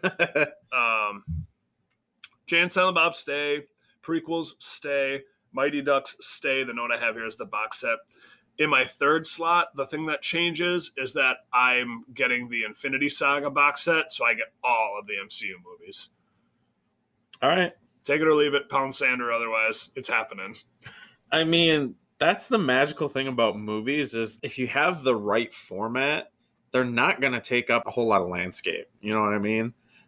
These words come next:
Speaker 1: Like, that box set is probably the size of,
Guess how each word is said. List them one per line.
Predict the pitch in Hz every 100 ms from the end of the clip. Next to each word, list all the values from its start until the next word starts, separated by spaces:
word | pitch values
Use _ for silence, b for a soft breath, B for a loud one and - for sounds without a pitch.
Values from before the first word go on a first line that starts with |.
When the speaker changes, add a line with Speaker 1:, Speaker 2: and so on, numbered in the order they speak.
| -
Speaker 1:
Like, | 104 104 101 - _ _ _ _
that | 107 131 117 117
box | 113 127 -
set | 143 147 -
is | 110
probably | - 110 107 110 110 113
the | 101
size | - 107 101 95
of, | 101